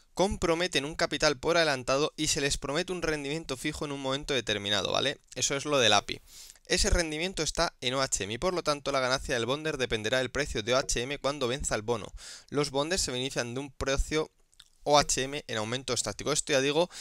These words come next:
mm, no me estoy parando mucho porque, eh, ahora veremos exactamente, eh, cómo se, cómo se hace todo y me, eh, entraré más en profundidad, ¿vale? ¿Quién creó Olympus? Pues bueno, Olympus fue dado por Zeus, es decir,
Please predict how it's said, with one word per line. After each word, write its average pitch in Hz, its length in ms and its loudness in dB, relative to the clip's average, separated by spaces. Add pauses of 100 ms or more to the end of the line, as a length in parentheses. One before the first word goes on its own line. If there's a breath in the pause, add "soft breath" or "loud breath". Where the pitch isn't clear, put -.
(320 loud breath)
mm, 131 340 -8
no 160 140 0
me 196 60 0
estoy 175 180 -2
parando 143 340 0
mucho 160 340 -2
porque, 165 640 0
eh, 117 320 6
ahora 135 240 8
veremos 143 420 4
exactamente, 139 960 -2
eh, 110 340 6
cómo 147 380 0
se, 101 880 4 (460 loud breath)
cómo 147 200 -2
se - 120 4
hace 127 200 0
todo 147 380 2
y 113 240 -2
me, 110 320 -4 (320)
eh, 104 640 2
entraré 107 340 -2
más 127 160 -2
en 127 80 -10
profundidad, 90 580 -6
¿vale? 123 240 -2 (420 loud breath)
¿Quién 208 280 0
creó 175 460 4
Olympus? 165 520 0
Pues 98 240 -4
bueno, 104 240 -2
Olympus 110 340 -4
fue 120 180 -2
dado 110 240 4
por 110 200 0
Zeus, 160 460 2
es 117 40 0
decir, 104 360 0